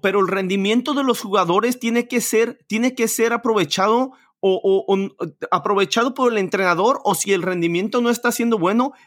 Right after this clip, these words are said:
el, el, el entrenador tiene la responsabilidad de saber que tiene un jugador que en potencial puede jugar muy bien y no está jugando bien, y es su responsabilidad hacer que ese jugador llegue a su más alto nivel. Porque a mí no me digas que si, que si este Carlos Vela tiene una mala temporada,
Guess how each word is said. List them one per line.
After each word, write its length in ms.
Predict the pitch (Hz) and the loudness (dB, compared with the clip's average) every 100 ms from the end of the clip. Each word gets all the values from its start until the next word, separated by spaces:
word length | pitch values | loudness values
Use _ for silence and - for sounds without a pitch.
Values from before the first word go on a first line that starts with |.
| _ | _
el, 240 | 196 185 - | 0 0 0
el, 260 | 190 180 - | 0 0 -2
el 160 | 175 | -2
entrenador 520 | 180 165 180 170 202 | -2 -2 0 2 0
tiene 300 | 202 226 233 214 | 0 -2 0 0
la 280 | 190 214 | 0 0
responsabilidad 1300 | 240 226 208 - 180 156 165 156 156 156 151 170 294 _ _ _ _ _ _ _ | 0 0 -4 -4 -2 -2 -2 -2 0 0 0 0 -2 _ _ _ _ _ _ _
de 220 | - 143 185 | -4 -2 0
saber 340 | 190 180 202 | 0 0 0
que 140 | 226 | -2
tiene 220 | - 220 226 | -2 0 0
un 100 | 233 | 0
jugador 560 | 240 214 175 185 196 | 0 0 2 0 -2
que 80 | 208 | -2
en 100 | 190 | -4
potencial 840 | - 170 170 156 147 180 202 294 - _ _ | -2 -2 0 -2 -2 0 0 0 -6 _ _
puede 240 | 185 196 | 0 0
jugar 300 | 220 185 196 | 0 0 2
muy 120 | 208 | 2
bien 200 | 185 220 | 0 0
y 40 | 233 | 0
no 80 | 208 | 0
está 160 | - | -2
jugando 300 | - 190 156 | -2 0 0
bien, 340 | 131 185 214 - | 0 0 -2 -2
y 140 | 180 | -2
es 100 | 185 | -2
su 220 | - 240 | 0 0
responsabilidad 760 | 269 254 220 190 180 160 160 214 | 0 -2 -2 -2 0 0 2 2
hacer 300 | 196 190 185 | 0 -2 -6
que 140 | 185 | -2
ese 160 | 185 226 | -2 -2
jugador 560 | - 180 143 175 247 247 _ | -2 0 0 2 0 -2 _
llegue 240 | 143 185 196 | -2 0 0
a 40 | |
su 120 | 185 | 0
más 180 | 175 175 | 0 0
alto 240 | 170 165 | 0 0
nivel. 420 | 151 127 214 151 - _ _ _ _ _ - | 0 2 0 -2 -8 _ _ _ _ _ -2
Porque 260 | 190 156 | -2 0
a 60 | 190 | 0
mí 120 | 202 | 2
no 120 | 240 | 2
me 120 | 254 | 2
digas 360 | 226 240 247 247 | 2 0 0 0
que 160 | 202 185 | -2 -2
si, 280 | 190 175 | -2 -6
que 120 | - 165 | -4 -4
si 160 | 180 | -2
este 240 | 202 226 - | -4 -4 -2
Carlos 400 | 208 220 202 175 | 0 0 -2 0
Vela 320 | 214 202 - | 0 0 -2
tiene 200 | 202 208 | -2 -2
una 140 | 214 | 0
mala 300 | 202 202 202 | 0 0 0
temporada, 760 | 202 185 190 190 202 226 294 | -2 -4 0 2 2 0 -4